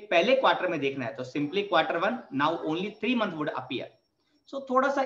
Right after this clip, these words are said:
ईज है and better है comparatively। So these are the two important changes which, uh,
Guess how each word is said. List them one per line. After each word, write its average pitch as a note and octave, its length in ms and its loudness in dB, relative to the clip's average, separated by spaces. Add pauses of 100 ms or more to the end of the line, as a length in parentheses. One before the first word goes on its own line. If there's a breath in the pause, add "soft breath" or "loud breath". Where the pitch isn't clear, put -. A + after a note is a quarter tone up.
(120)
ईज A3+ 220 -2
है A#3 120 0 (380)
and D3+ 280 0 (140)
better E3 340 0
है - 340 -6
comparatively। C#3+ 600 -4 (440)
So B2 120 -6
these F3+ 240 2
are F3+ 80 0
the F#3 180 0
two G3 140 2
important F#3 560 -2
changes F#3 420 -4 (960)
which, D3+ 260 -2 (200)
uh, C3 260 0